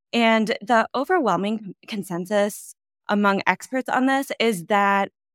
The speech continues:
sales taxes are one of the least economically harmful ways to generate revenue for state and local government services. So compared to income taxes, they tend to be less economically distortive.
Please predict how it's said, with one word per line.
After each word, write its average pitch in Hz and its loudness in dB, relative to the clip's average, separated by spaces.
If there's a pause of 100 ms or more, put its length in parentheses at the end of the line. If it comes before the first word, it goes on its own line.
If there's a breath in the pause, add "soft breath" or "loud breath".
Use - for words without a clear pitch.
(240)
sales 277 2
taxes 311 -6
are 196 2
one 220 2
of 208 -2
the 202 -2
least 196 -6
economically 196 -6
harmful 190 -8
ways 185 -4
to 196 -10
generate 185 -4
revenue 185 0
for 180 -2
state 196 -4
and 196 -2
local 185 -4
government 175 -2
services. - -8 (260)
So 208 2
compared 226 -2
to - -2
income 254 2
taxes, 196 2
they 190 -2
tend 196 -4
to 185 -4
be 190 -2
less 175 -2
economically 185 -2
distortive. 180 -2